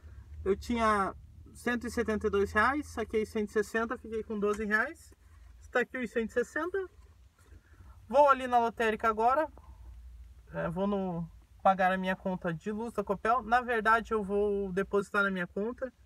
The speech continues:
E eu prefiro pagar pelo aplicativo, que tá uma putaria, pagar conta de luz aqui no Paraná. Fez convênio, desfez convênio. Tá horrível. Mas, então é isso aí, pesada. Vou lá, vou pagar a minha conta de luz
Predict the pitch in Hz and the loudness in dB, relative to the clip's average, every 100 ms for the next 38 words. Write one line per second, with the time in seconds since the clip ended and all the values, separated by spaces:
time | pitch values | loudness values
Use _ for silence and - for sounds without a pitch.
0 | _ _ - _ - 202 202 196 214 208 | _ _ -20 _ -2 -2 0 -2 0 0
1 | 196 185 190 190 180 180 165 160 233 233 | 0 -2 -4 -4 -4 -6 -6 -6 -8 -8
2 | 196 196 185 - 190 165 180 202 170 170 | -6 -4 -4 -6 -4 -2 -2 -4 -2 -4
3 | - 175 165 165 190 202 175 - 180 170 | -4 -6 -6 -4 -4 -2 -4 -6 -4 -4
4 | 147 151 139 131 175 226 175 143 - 190 | 0 2 2 2 2 2 -2 -4 -4 -4
5 | - 139 139 202 202 156 - 160 - 135 | -4 -8 -4 -4 -4 -6 -6 -6 -6 -6
6 | 147 208 214 196 - - - - - - | -4 -4 -4 -6 -12 -20 -20 -20 -20 -4
7 | 190 196 147 110 - - - - - - | -2 0 -2 -10 -14 -20 -20 -20 -20 -20
8 | - - - - - - - 185 214 220 | -20 -20 -20 -20 -20 -16 0 6 8 8
9 | 214 214 - - 208 226 254 269 277 302 | 4 0 -4 -10 -6 -4 0 0 0 0
10 | 247 202 202 175 196 - - - 175 156 | 0 2 2 2 -2 -6 -18 -20 -18 -6
11 | 185 214 220 254 247 240 208 208 208 208 | 0 4 6 6 4 -2 0 2 2 2
12 | 202 202 240 240 277 277 269 330 320 - | 0 -2 -2 -4 -6 -4 0 0 -2 -12